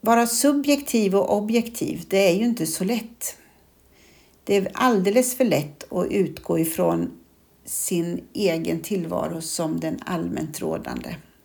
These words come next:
Därför är jag så glad över att vi har vårt internationella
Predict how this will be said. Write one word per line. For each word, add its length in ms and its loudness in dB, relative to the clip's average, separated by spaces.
Därför 280 6
är 40 10
jag 100 8
så 140 -2
glad 440 4
över 240 2
att 340 -2
vi 120 0
har 540 -2
vårt 340 -2
internationella 1080 0